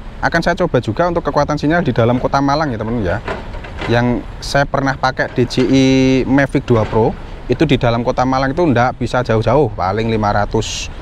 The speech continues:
meter putus, teman-teman, ya, sinyalnya putus-putus. Kita akan coba pakai drone Autel ini apakah bisa sampai jauh, lebih jauh dibandingkan,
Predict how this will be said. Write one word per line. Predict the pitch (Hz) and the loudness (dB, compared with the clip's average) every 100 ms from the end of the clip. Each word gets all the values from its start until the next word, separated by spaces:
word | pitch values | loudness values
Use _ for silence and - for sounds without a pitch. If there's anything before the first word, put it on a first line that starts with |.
| - - | -10 -2
meter | 98 107 123 | 0 0 -2
putus, | 127 123 151 139 | -2 0 0 0
teman-teman, | 120 123 | 0 0
ya, | 107 101 - | 2 0 -2
sinyalnya | - 110 107 123 | -6 -2 0 -2
putus-putus. | 120 123 127 147 139 - - - - | -2 -4 -2 0 0 -2 -6 -12 -8
Kita | - 120 135 | -4 0 0
akan | 143 | -2
coba | 135 143 143 139 | -2 -2 -2 -2
pakai | 156 | -4
drone | - 127 135 | -2 0 0
Autel | 113 120 135 123 | 0 -2 0 0
ini | 120 151 | 2 2
apakah | - - 113 135 | 0 0 -2 -2
bisa | 104 - 139 127 - - - - | -4 0 0 -2 -10 -14 -12 -10
sampai | - 117 110 139 - - - | -2 -2 0 0 -2 -6 -2
jauh, | 127 151 127 - - - - - | 2 2 2 -6 -12 -12 -12 -6
lebih | - 113 123 | -4 0 2
jauh | 117 131 | 2 2
dibandingkan, | 120 113 104 104 101 135 139 135 | 2 0 0 0 0 0 0 -2